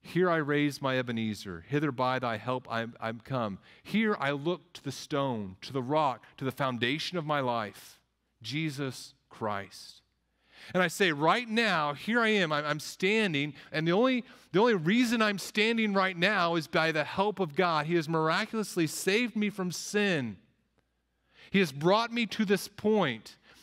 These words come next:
and I believe by God's grace I'm going to continue to look to Christ to sustain me to eternity."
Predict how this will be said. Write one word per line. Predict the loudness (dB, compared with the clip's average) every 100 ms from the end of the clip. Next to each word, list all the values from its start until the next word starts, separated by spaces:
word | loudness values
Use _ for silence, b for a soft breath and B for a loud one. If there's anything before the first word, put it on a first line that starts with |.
| -4
and | -2
I | 0
believe | -2 0 2 2 2
by | 2 2
God's | 2 2 2 -4
grace | -6 0 2 2 0
I'm | -2
going | 0 0
to | 0
continue | -2 -2 -2 0 -2
to | -2 -2
look | -2 -2 -4
to | -12
Christ | -10 -2 0 0 -2 -6 -12 -18 _ _ _ _ _ _ _ _ -2
to | -2
sustain | -2 -6 -2 0 0 -2
me | -2 -4 -8 -14 _ _ _ _ _ _ _ _ _
to | -6 -4
eternity." | -4 -6 -6 -8 -14